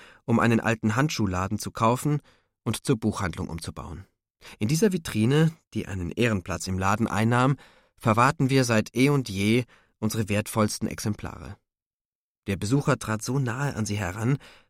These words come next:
dass unter seinem Atem die Scheibe beschlug. Er zog eine Brille hervor, setzte sie sich auf die Nase und begann, den Inhalt der Vitrine zu studieren. Seine Gebärde erinnerte mich an ein Wiesel,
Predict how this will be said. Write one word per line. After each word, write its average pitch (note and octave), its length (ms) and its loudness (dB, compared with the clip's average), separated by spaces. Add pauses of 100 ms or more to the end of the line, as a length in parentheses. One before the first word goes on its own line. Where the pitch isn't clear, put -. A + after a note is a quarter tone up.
(140)
dass - 300 -6
unter G2 300 -2
seinem G2 320 0
Atem B2 360 0
die G2+ 140 -4
Scheibe A2 400 -4
beschlug. - 580 -12 (640)
Er - 140 -4
zog - 220 0
eine A#2 180 4
Brille C#3+ 260 4
hervor, D3+ 440 0 (480)
setzte A#2+ 420 0
sie G#2+ 120 2
sich G#2 200 -2
auf G#2 80 -4
die G#2 140 -4
Nase C3 420 2 (500)
und G#2 220 -8
begann, A#2+ 300 0
den A#2+ 140 0
Inhalt B2 460 0
der G#2 120 0
Vitrine G#2 420 -2
zu - 140 -10
studieren. F#2 640 -10 (1200)
Seine E2 220 -4
Gebärde F#2 560 -2
erinnerte G#2+ 460 0
mich G2 160 0
an F#2+ 100 -4
ein F#2 220 -4
Wiesel, G#2+ 400 -2